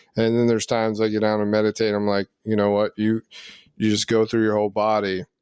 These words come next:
you know, settle down." And, you know, I'm, I just wanna practice presence.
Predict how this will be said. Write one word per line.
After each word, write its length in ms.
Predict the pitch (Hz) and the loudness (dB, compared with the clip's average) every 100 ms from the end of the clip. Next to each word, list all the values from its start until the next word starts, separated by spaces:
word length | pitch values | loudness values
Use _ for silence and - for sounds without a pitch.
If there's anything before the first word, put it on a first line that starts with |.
| _ _ - | _ _ -6
you 120 | 104 | -2
know, 280 | 92 90 - _ | 0 -2 -6 _
settle 420 | - - 104 104 98 | -4 0 2 2 0
down." 560 | 104 104 101 98 98 - _ _ - | 0 2 2 0 -2 -8 _ _ -4
And, 380 | 98 90 90 92 _ | -2 0 -2 -4 _
you 100 | 101 | -2
know, 220 | 92 90 - | 0 0 -2
I'm, 300 | 98 98 95 - _ _ - | -4 -2 -4 -10 _ _ -6
I 120 | 101 | -4
just 460 | 98 110 - - - _ _ _ _ _ _ _ _ _ - _ _ _ _ _ _ _ _ _ _ _ _ _ _ _ | -2 -2 -2 -6 -10 _ _ _ _ _ _ _ _ _ -20 _ _ _ _ _ _ _ _ _ _ _ _ _ _ _
wanna 240 | 117 113 101 | -2 -2 0
practice 400 | 113 101 107 - | -2 -2 -6 -2
presence. 580 | 123 131 85 - - | 0 0 -4 -12 -16